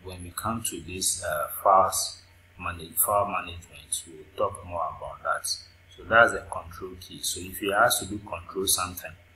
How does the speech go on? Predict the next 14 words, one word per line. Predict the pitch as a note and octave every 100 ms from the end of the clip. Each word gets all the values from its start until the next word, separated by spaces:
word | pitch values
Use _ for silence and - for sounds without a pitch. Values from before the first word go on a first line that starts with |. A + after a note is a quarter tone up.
| - - -
then | E2+
you | E2
should | - - F#2+
know |
that | G2 F2
you | E2+
have | F#2+ -
to | G2+
press | - - F#2+ F#2+ F2
this | F2 F2+ - - - - - - E2+
at |
the | E2
same | E2+ - A2 A2 G#2
time | G2 F2+ E2+